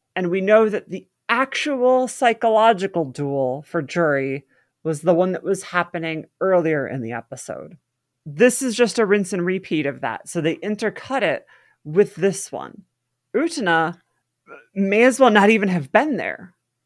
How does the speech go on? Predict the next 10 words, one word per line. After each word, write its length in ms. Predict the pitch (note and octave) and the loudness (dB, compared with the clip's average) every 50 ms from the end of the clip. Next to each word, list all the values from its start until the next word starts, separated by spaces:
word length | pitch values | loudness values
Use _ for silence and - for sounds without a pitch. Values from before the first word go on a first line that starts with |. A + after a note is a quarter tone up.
| _ _ _ - | _ _ _ -2
in 140 | F#3+ D#3+ | -2 0
this 240 | D#3 D3+ C#3 - - | 0 0 -2 -4 -8
case. 340 | - D3 G2+ G#2 C#3 - - | -10 -8 -8 -8 -8 -2 0
Like, 260 | F#3 F3 E3+ E3 - _ _ _ _ _ _ _ _ _ _ | 2 2 2 0 -6 _ _ _ _ _ _ _ _ _ _
she's 340 | - - - B3+ D4+ C4+ A3 | -14 -8 -4 -2 -2 2 4
going 300 | A#3 A3+ A3+ A#3 A#3 G#3+ | 4 6 6 6 4 0
through 180 | - A#3 F#3 | -2 -4 -4
the 80 | D#3+ D#3 | -4 -4
motions 540 | E3 F3 A3 D4+ C#4 - B3+ G#3 F#3 E3+ D#3 | 0 0 0 0 0 -4 -6 -6 -6 -4 -4
again 520 | E3 C#3 C3+ B2+ B2 B2+ C3+ C#3 C3+ | -4 -4 -4 -6 -6 -6 -8 -12 -16